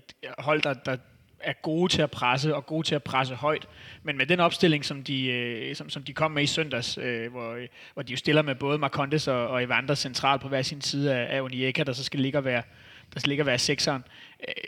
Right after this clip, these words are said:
der, der synes jeg godt, man kunne se, at der havde de ligesom fået en ekstra dimension i det der, fordi de har virkelig meget fart op foran, og de har ve-, nogle, øh, temmelig aggressive spillere.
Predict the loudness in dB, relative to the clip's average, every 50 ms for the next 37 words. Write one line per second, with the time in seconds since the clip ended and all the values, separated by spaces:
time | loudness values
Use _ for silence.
0 | -8 -8 -8 -4 -2 -2 0 0 0 0 0 2 2 2 2 2 2 4 6 6
1 | 6 6 4 4 4 4 4 4 2 2 2 0 0 0 0 2 2 0 2 2
2 | 2 0 0 -2 -2 -2 -2 -2 -2 -2 -2 -4 -4 -2 0 2 2 0 0 -2
3 | -4 -6 -4 -2 0 -2 0 2 2 4 4 4 4 4 4 2 2 4 6 4
4 | 4 4 2 -2 -4 -6 -6 -6 -2 -2 -2 -2 -4 -8 -8 -6 -2 -2 -2 -2
5 | -4 -6 -8 -4 -4 -4 -4 -4 -8 -10 -12 -14 -14 -14 -16 -18 -18 -20 -14 -10
6 | -10 -10 -10 -10 _ _ _ 0 2 2 2 2 2 2 0 2 0 0 0 0
7 | -2 -4 -6 -6 -4 0 2 2 2